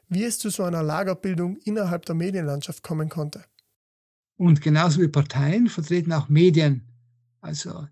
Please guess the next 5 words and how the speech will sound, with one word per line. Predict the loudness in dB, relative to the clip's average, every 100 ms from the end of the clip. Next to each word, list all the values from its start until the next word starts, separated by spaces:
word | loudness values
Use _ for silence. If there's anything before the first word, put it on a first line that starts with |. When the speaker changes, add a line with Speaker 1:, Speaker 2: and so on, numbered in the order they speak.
| -8
Speaker 2:
die | -8
privatrechtlich | -4 -4 -2 -4 -2 -4 -4 -6 -4
organisierten | -2 0 -2 -2 -4 -2
Medien, | -2 -2 -2 -4 -6 _ _ _ -20 -2
Interessen. | 0 4 4 2 -2 -8 -12